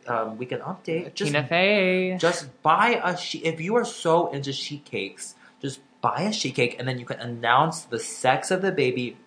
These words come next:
Speaker 1: whenever. It's just, like, so ridiculous to me that, like, they need to have this whole hullabaloo about it.
Speaker 2: Yeah, yeah. I mean, I understand the, the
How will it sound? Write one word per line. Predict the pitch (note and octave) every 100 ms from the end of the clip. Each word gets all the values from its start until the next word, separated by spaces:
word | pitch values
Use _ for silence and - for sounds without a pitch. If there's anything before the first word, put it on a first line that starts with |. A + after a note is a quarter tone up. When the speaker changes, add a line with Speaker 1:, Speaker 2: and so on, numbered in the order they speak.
| _
Speaker 1:
whenever. | F#2+ A2 D3+ C#3 - - -
It's | A3
just, | C4+
like, | D4
so | - F3+
ridiculous | E3+ D3 D3+ C#3+
to | D3
me | C3
that, | B2 A2
like, | A2+ A2+
they | A2+
need | A2 A2
to | - A#2 G#2 G2 - - _ _ _ _ _ _ _ _ _ _ _
have | - - C#3 C#3
this | C3+
whole | B2+ B2
hullabaloo | C3 C3 A2 - -
about | - - D#3
it. |
Speaker 2:
Yeah, | F#3+
yeah. | F3 D#3+ C#3
I |
mean, | F3+ F#3
I | G3
understand | G3+ G#3+ G#3+ - E3 D3+ C#3+ C#3 C3+ C#3
the, | C#3+ C3+ - - _ _ _ _ _ _ D#3
the | D3 D#3+